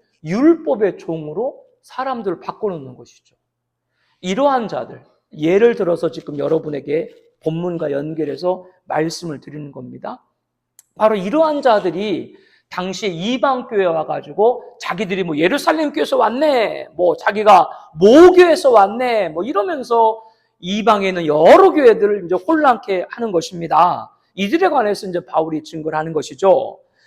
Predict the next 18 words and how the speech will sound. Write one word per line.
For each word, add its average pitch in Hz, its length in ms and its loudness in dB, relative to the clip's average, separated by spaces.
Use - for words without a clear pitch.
오 233 200 6
절에 330 260 6
보면 285 320 4
"그들에게 269 500 2
우리가 233 320 2
한시도 262 540 0
복종하지 214 560 2
아니하였으니 190 580 0
이는 180 280 -2
복음의 208 400 -4
진리가 196 380 -2
항상 185 400 -6
너희 175 280 -2
가운데 175 360 2
있게 165 180 -8
하라." 156 420 -4
여기 202 220 0
말씀은 180 880 -2